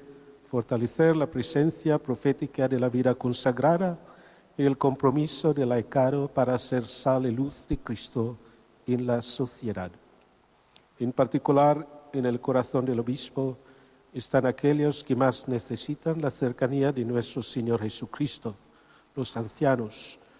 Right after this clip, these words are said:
cuantos sufren en cualquier situación de pobreza, de enfermedad, de soledad,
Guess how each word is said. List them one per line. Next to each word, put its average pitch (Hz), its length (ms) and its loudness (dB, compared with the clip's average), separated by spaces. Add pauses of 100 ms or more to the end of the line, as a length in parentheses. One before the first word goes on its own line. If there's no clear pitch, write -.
(160)
cuantos 127 340 0
sufren 139 480 -2
en 120 140 -2
cualquier 120 400 -2
situación 123 640 -6
de 120 80 -4
pobreza, 123 560 -2 (560)
de 123 140 0
enfermedad, 120 640 0 (640)
de 131 80 0
soledad, 117 560 0